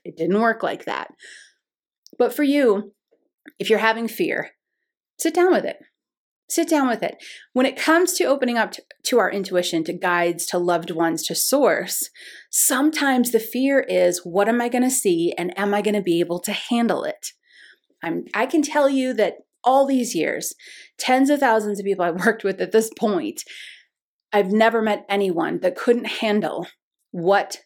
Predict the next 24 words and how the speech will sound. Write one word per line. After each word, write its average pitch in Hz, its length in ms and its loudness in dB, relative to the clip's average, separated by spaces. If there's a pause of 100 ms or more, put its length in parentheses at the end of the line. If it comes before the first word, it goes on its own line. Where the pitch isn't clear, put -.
they 175 300 0
experienced 175 680 -2
intuitively 170 800 -2
when 170 200 -4
they 170 140 -2
opened 165 320 -4
up - 200 -4
to - 180 -4
it. - 220 -4
So - 340 0 (380)
take 196 220 0
baby 254 260 2
steps, 269 440 -2 (320)
but 175 160 0
start - 520 0 (120)
however 240 600 2
you 262 180 0
can 180 480 0
working 180 340 -2
through 180 200 -4
that 175 260 -4
fear, - 440 -2 (540)
find 170 240 0
community, 180 680 0